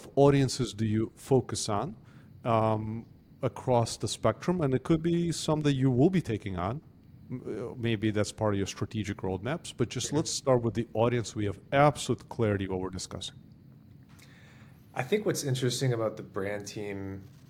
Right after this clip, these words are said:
Speaker 2: specifically, and I'll, I'll dive into some, some more nuanced audiences, but in, in some level,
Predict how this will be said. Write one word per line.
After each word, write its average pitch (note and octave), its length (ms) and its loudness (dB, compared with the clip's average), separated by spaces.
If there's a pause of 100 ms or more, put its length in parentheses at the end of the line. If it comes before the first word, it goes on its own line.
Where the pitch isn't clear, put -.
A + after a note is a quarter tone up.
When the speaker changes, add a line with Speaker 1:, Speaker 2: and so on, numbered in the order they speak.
(320)
Speaker 2:
specifically, A#2 880 -6
and G#2+ 160 -4
I'll, G2+ 200 -4
I'll A#2 100 -2
dive B2 260 4
into G#2 140 -4
some, F#2+ 360 -10 (600)
some F#2+ 220 -10
more F2+ 560 -2
nuanced F#2 520 -6
audiences, G2 480 -6
but G#2 160 -6
in, F#2+ 260 -10
in G2+ 100 -8
some D3+ 300 -2
level, G2 460 0